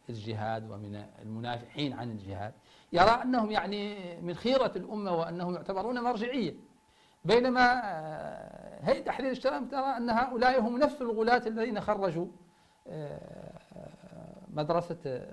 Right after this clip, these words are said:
تنظيم الدولة وغير ذلك. يعني هذا خلاف أساسي. آه، من الخلافات الأساسية أيضًا هي أن هيئة تحرير الشام ترى أنها كيان مستق-، أنها كيان مستقل يعني. آه، يعني لم تعد لها رابطة ولا علاقة ولا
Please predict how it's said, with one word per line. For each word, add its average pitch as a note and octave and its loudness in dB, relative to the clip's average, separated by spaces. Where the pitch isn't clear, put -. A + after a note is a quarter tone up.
تنظيم D3 0
الدولة A#2+ -2
وغير G#3 -8
ذلك. A3+ -4
يعني A2+ -6
هذا F#3+ 2
خلاف A#3 -4
أساسي. A#3+ -2
آه، E3 8
من F3+ 0
الخلافات G3 2
الأساسية A#3 2
أيضًا A3 4
هي B3 4
أن C4+ 0
هيئة A#3 2
تحرير C4+ -4
الشام D4 0
ترى C#4 0
أنها B3 2
كيان C4+ 0
مستق-، B3+ -6
أنها A3+ 4
كيان B3+ 2
مستقل A#3+ -2
يعني. A#2+ -2
آه، C#3+ 2
يعني D3 -2
لم A#3 0
تعد A3+ -2
لها G#3 0
رابطة G#3+ 2
ولا G#3 2
علاقة D3+ 2
ولا F#3 0